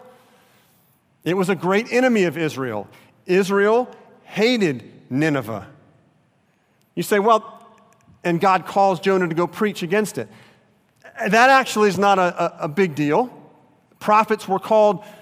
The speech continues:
uh, all the time to preach against nations or to call out the sin of the nations, but typically, most of the time, they did it within the confines of Israel. So they would preach from Israel,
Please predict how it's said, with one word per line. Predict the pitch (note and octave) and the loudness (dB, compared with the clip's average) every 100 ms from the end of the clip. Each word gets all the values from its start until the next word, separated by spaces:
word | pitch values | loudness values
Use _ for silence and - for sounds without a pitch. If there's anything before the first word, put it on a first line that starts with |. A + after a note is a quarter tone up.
| - _ - | -20 _ -10
uh, | E3+ D3 C#3 - - | -6 -4 -6 -10 -4
all | F#3+ A#3 | 0 2
the | A#3+ | 0
time | - C#4 D4 C#4 E3 G#2+ F#2 - _ _ _ | -2 0 2 2 0 -6 -16 -20 _ _ _
to | - F#3+ | -2 -2
preach | - B3+ C4 A3+ - - - - _ _ _ _ - | -2 0 0 -2 -6 -8 -8 -10 _ _ _ _ -6
against | F3 E3+ G#3+ - | -2 0 0 -2
nations | F#3+ G3+ A3+ G#3+ F3+ | 0 0 0 0 -2
or | F3+ | -2
to | F3+ | -4
call | - A3 G#3+ | 0 2 4
out | G3+ F#3+ | 4 2
the | F#3 | -6
sin | - G3+ | -2 -2
of | F3+ | 0
the | |
nations, | E3+ G3 A#3+ F#3 E3 | 0 0 0 -2 -6
but | D3 G3+ - | -4 -4 -4
typically, | - F4 F4 C4+ E3 D3 E3+ F#3+ - - - | -2 -2 0 -2 -2 -2 -2 -4 -12 -16 -2
most | G3+ D#4+ - | 4 4 4
of | A#3+ | -2
the | F3+ | -2
time, | F3+ E3 E3+ | 0 0 0
they | F#3+ | 0
did | F3+ E3 A#3+ | 0 0 0
it | A#3 A3+ | 0 0
within | F#3+ A3 A#3 A3+ | -2 0 0 0
the | |
confines | G3+ A3 G#3 G#3 G#3 F#3 F3 | 0 0 0 2 0 0 0
of | E3+ | -2
Israel. | F#3+ C#3 G2 - - _ _ _ _ _ - | -2 -4 -10 -16 -20 _ _ _ _ _ -4
So | G3+ | 2
they | G#3 G#3+ | 4 2
would | F#3+ | 0
preach | - C#4 D4+ F#3+ - - - - _ | 0 2 2 0 -4 -12 -12 -20 _
from | - - A#3+ B3+ | -10 0 2 2
Israel, | C4 A#3+ F3 D#3+ D3+ F3 F3 | 0 0 0 0 0 -2 -6